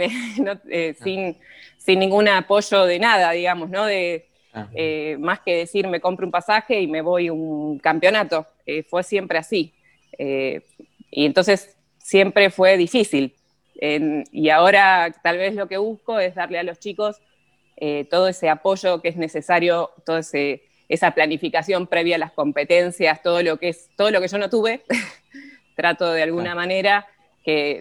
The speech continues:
Speaker 1: dar las bases para, para que ellos lo tengan, ¿no? Y, y esto de seguir sumando chicas, porque la categoría olímpica, digamos, la disciplina olímpica también es mixta, y es muy importante que, que haya chicas, porque si no está muy complicado, ¿no? De, el panorama. Así que,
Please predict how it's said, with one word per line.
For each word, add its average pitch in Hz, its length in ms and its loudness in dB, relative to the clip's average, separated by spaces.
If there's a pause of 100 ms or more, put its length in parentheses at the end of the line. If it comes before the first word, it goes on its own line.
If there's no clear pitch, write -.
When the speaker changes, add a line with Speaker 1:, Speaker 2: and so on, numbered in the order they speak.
Speaker 1:
dar 165 340 0
las 180 160 4
bases 180 400 2
para, 135 400 -4
para 139 240 -6
que 139 120 -10
ellos 143 220 -10
lo 143 120 -4
tengan, 147 400 0
¿no? 160 180 -2
Y, 143 380 -2
y 151 120 -2
esto 156 200 -2
de 147 100 0
seguir 143 240 -4
sumando 151 380 -4 (180)
chicas, 220 300 0
porque 147 240 -4
la 147 100 2
categoría 151 520 0
olímpica, 196 520 2
digamos, 156 300 -2
la 143 160 -8
disciplina 165 400 -4
olímpica 190 360 -2
también 160 280 -4
es 170 100 -10
mixta, 202 560 -2 (500)
y 147 120 0
es 175 80 0
muy 165 140 0
importante 196 760 0
que, 139 460 -4 (280)
que 135 120 -2
haya 143 260 -2
chicas, 147 380 2
porque 139 240 -4
si 147 140 -4
no 175 680 0
está 175 400 2
muy 175 220 -2
complicado, 165 580 2
¿no? 165 200 -4
De, 156 260 -2
el 151 160 -10
panorama. 151 540 -4
Así 175 200 -10
que, 165 280 0